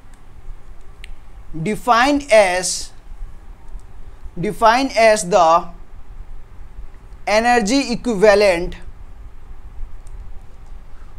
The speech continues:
to the mass defect of the nucleus, of the nucleus।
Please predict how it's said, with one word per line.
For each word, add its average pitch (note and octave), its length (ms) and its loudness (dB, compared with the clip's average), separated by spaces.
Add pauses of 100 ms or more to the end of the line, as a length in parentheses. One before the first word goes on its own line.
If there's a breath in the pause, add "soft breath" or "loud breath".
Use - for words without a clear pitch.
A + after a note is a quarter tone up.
(180)
to C4+ 200 8
the G#3+ 180 8 (2500)
mass G#3 500 6
defect F#3+ 640 2 (2000)
of A3 320 6
the E3+ 120 4
nucleus, D#3+ 800 0 (1500)
of F3 300 6
the A3 120 8 (280)
nucleus। D#3 840 2